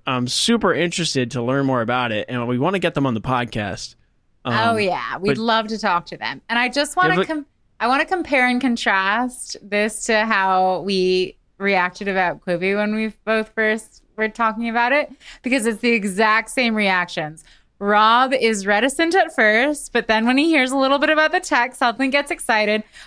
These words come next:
Speaker 2: Whereas me, the
Speaker 1: <laughs>
Speaker 2: second someone posted this in the Discord, I was like, "This is it. This is so cool. I cannot wait <laughs> to check this
Speaker 1: <laughs>
Speaker 2: out."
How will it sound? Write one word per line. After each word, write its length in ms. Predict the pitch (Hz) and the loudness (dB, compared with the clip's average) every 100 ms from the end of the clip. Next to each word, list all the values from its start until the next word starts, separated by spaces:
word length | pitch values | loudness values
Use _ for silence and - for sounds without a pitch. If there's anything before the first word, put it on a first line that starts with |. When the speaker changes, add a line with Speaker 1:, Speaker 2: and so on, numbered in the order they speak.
| - | 0
Speaker 2:
Whereas 420 | 254 262 262 233 | 2 4 2 0
me, 480 | 226 277 339 403 427 - | 2 2 4 2 2 0
the 80 | 320 | 0
Speaker 1:
<laughs> 20 | |
Speaker 2:
second 340 | 320 359 466 466 | 2 2 2 2
someone 260 | 466 440 403 | 2 4 4
posted 340 | 370 359 359 | 2 2 0
this 160 | 349 339 | 0 0
in 120 | 311 | 0
the 80 | 294 | 2
Discord, 440 | 262 269 - 311 | 0 0 0 2
I 140 | 277 254 | 2 2
was 140 | 247 | 2
like, 220 | 254 240 _ - 294 | 0 -2 _ -20 -6
"This 340 | - 392 403 - | 2 2 2 -2
is 400 | - 254 202 - - | 0 0 0 -6 -4
it. 240 | 302 202 - 277 320 330 | -2 -2 -10 -20 -10 0
This 320 | 370 466 494 | 2 2 0
is 240 | 262 247 - | -2 -2 -10
so 280 | - 359 392 508 | 0 2 4 2
cool. 240 | 508 381 226 | 2 2 4
I 400 | 185 - 339 370 | 2 4 4 2
cannot 520 | 381 370 349 392 311 285 | 0 2 2 2 -2 2
wait 380 | 330 269 208 | 2 2 0
<laughs> 20 | - | -4
to 600 | - 392 440 403 339 605 | -2 0 0 0 0 2
check 180 | - - | 2 2
this 320 | - 381 - | 0 0 2
Speaker 1:
<laughs> 220 | 320 339 | 0 0
Speaker 2:
out." 380 | 262 302 - - | -2 -2 -4 -10